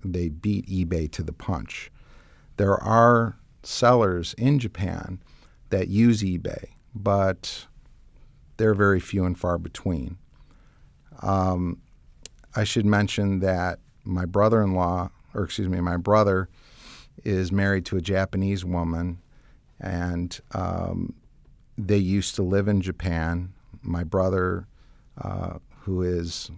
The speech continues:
Caucasian, uh, is bilingual and speaks Japanese fluently. So I've utilized him to contact Japanese sellers of,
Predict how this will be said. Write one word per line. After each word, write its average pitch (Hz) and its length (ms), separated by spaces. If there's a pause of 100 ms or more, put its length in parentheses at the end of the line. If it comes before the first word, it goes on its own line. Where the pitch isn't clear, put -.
(140)
Caucasian, 92 880 (400)
uh, 95 220 (140)
is 95 180
bilingual 92 760
and 85 120
speaks - 280
Japanese 85 560
fluently. 92 640 (580)
So - 160
I've 110 200
utilized 110 640
him 104 480 (120)
to 92 360
contact 107 720
Japanese 95 520
sellers 101 600
of, 87 320